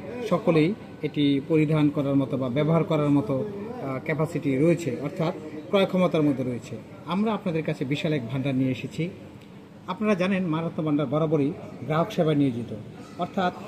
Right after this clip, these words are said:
আমাদের নিজস্ব কারখানা রয়েছে। এই যে আপনারা যে দেখতে পাচ্ছেন, এই আংটিগুলি আমাদের নিজস্ব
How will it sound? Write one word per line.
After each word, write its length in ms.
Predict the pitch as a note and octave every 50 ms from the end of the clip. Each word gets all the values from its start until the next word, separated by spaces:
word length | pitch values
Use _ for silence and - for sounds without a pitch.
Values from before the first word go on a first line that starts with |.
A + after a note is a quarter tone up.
| E3 D#3+ -
আমাদের 260 | D3+ E3 D#3+ E3 D#3
নিজস্ব 340 | D#3+ D#3 D#3+ D#3 - D#3 -
কারখানা 340 | - D3+ D3 D3 E3 E3 E3
রয়েছে। 360 | D#3+ D#3+ D3 - D#3+ E3 G3 G#3+ - - - - - - -
এই 80 | E3 E3
যে 100 | E3+ F3+
আপনারা 240 | F#3+ F#3+ F3 D#3+ D3+
যে 120 | D3 D#3
দেখতে 260 | C#3+ D#3 D3+ - F3+
পাচ্ছেন, 360 | E3 E3+ E3 - - F3 G3 G#3 -
এই 100 | D#3+ D#3+
আংটিগুলি 480 | D3 D3+ D3+ - D#3 C#3+ D3+ D#3+ F#3
আমাদের 320 | G#3 - C#3+ D3 C#3+ D3 C3+
নিজস্ব 280 | C#3+ C#3 D3 C#3 -